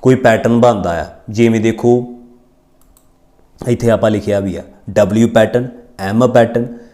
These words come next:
ਹੈਮਰ, ਸ਼ੂਟਿੰਗ ਸਟਾਰ। ਜਦੋਂ ਕੋਈ ਵਧੀਆ ਪੈਟਰਨ ਬਣਦਾ,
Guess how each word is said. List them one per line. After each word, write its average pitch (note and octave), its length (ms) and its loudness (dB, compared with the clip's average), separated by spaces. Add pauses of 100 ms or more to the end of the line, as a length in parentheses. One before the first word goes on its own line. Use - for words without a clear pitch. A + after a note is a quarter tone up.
(160)
ਹੈਮਰ, A2+ 420 0 (320)
ਸ਼ੂਟਿੰਗ G2+ 380 -8
ਸਟਾਰ। D2+ 300 -10 (540)
ਜਦੋਂ C3 320 4
ਕੋਈ C#3 280 4
ਵਧੀਆ C3+ 540 2
ਪੈਟਰਨ A2+ 440 -2
ਬਣਦਾ, G2 600 -2